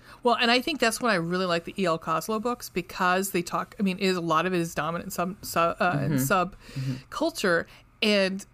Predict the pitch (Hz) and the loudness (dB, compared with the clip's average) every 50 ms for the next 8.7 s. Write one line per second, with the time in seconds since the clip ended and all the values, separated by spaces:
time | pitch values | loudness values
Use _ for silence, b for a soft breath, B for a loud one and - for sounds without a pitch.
0 | - - _ - - - - - - - 330 330 - - 294 233 214 208 - 233 | -20 -20 _ -20 -14 -6 -6 -6 -4 -2 -2 -2 0 0 0 0 -2 -2 -2 -2
1 | 233 226 226 - 214 - - 220 - 214 202 - - 202 190 190 190 185 - - | -2 -2 -2 -2 -4 -4 -4 -4 -4 -4 -4 -2 -2 -2 0 0 0 -2 -2 -4
2 | - 254 220 - 220 214 202 214 208 - 226 202 196 - 175 208 185 180 180 170 | -4 -2 -2 0 2 2 2 2 0 0 -2 -2 -2 0 0 0 2 2 2 0
3 | 165 156 160 175 175 175 185 180 165 - 180 165 165 170 170 170 180 190 202 - | 0 0 0 0 0 0 -2 -4 -2 0 0 0 0 0 -2 -2 -2 -2 -2 -2
4 | 202 185 190 175 165 - 208 - 208 170 156 - - - 175 - - 175 160 - | 0 2 2 0 0 -2 -6 -4 -2 -2 -2 -2 -2 -4 -4 -2 0 -2 -2 -2
5 | 175 - - 196 196 190 214 196 - - 190 175 185 196 160 135 - 165 - - | -2 -2 0 0 0 0 -2 -4 -2 0 2 4 4 4 4 4 2 2 2 2
6 | - - - - - - - - - - - 190 - - 98 - - - 175 175 | 0 -2 -6 -14 -4 -2 -2 0 4 4 4 4 4 0 -2 -2 -2 0 0 0
7 | - - - - - 170 160 170 180 175 175 190 - 185 180 - - - - - | 0 -4 -4 0 0 0 2 0 -2 -2 -2 -2 0 0 -2 -2 -6 -14 -20 -20
8 | B B B B - 208 302 - - - 196 208 - | B B B B 4 4 4 4 2 0 0 0 0